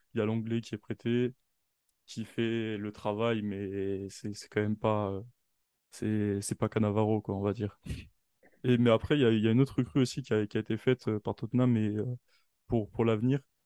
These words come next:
euh, qui est Destiny Udogie, le, le latéral gauche, euh, slash piston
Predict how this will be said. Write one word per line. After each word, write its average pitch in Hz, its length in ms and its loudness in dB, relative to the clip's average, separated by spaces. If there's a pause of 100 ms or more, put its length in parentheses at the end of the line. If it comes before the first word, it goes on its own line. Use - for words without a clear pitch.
(200)
euh, 107 200 4
qui - 140 -4
est 107 40 2
Destiny 120 680 4
Udogie, 117 500 0 (220)
le, 110 640 2 (400)
le 113 140 2
latéral 110 380 2
gauche, 127 320 4
euh, 104 400 0
slash - 320 -4
piston 127 440 0